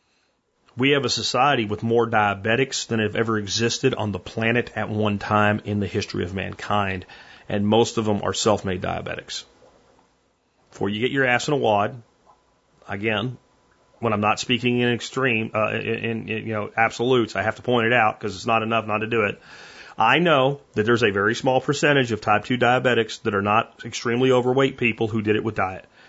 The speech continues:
It's a very, very, very, very, very, very, very, very, very infinitely small number, but it does exist. Ninety-nine point nine plus percent of type two diabetics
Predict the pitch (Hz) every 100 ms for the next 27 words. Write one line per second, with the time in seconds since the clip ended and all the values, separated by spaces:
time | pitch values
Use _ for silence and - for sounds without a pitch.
0 | _ - 120 120 95 107 127 123 123 117
1 | 117 113 110 110 107 107 101 107 101 98
2 | 95 120 131 139 123 101 120 117 113 98
3 | 117 117 117 101 110 107 107 123 127 139
4 | 120 120 110 113 110 107 104 98 92 -
5 | _ _ _ _ _ 117 98 101 107 101
6 | 101 - - _ _ _ _ _ _ _
7 | _ _ - 92 110 147 156 139 143 135
8 | 110 127 127 117 120 117 - 120 120 -
9 | - 131 - 123 95 - 110 - 101 101
10 | - 131 127 120 104 104 -